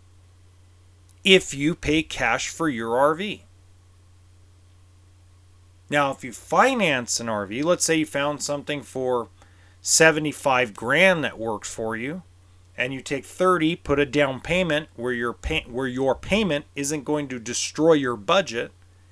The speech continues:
and now you got all that money socked away.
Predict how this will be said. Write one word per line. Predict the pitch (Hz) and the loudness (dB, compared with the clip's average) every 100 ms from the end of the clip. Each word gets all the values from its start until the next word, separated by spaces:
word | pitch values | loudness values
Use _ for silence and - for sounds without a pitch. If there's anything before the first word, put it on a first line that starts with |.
| - - - - - - - - - - - | -20 -20 -20 -20 -20 -20 -20 -20 -20 -12 -4
and | 156 | 0
now | 160 | 2
you | 165 156 | 2 4
got | 156 143 | 6 8
all | 139 | 6
that | 135 123 | 6 2
money | 127 123 | -2 -6
socked | 117 - 101 - | -4 -4 -4 -6
away. | 117 151 165 95 | -4 -2 -2 -6